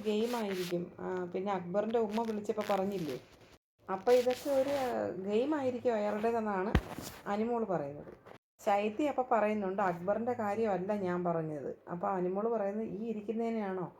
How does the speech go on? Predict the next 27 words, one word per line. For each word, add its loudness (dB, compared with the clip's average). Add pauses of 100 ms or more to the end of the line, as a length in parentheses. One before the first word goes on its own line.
(460)
അപ്പോൾ -2
രെ-, 2 (180)
രന 2
ഫാത്തിമയെ 0
ഉദ്ദേശിച്ചിട്ടാണ് -2 (580)
ശൈത്യ 0
ആ 4 (440)
ഡയലോഗ് 0
പറഞ്ഞത്. -4 (1500)
അനുമോൾ 2
പറയുന്നുണ്ട്, 2 (160)
"ആ -2 (260)
ഫാമിലിയെ 2
കൊണ്ടുവരുന്ന 2
ഒരു 0
ടാസ്ക് -2
ഇല്ലേ, 0
നമ്മളൊക്കെ -2
നമ്മുടെ 0
ഒരു, 2 (500)
ആ, -2 (320)
അച്ഛനും -4
അമ്മയും -2
കഴിഞ്ഞിട്ടേ -2
ലോകത്ത് -2 (160)
ആരും 0
ഉള്ളു. -4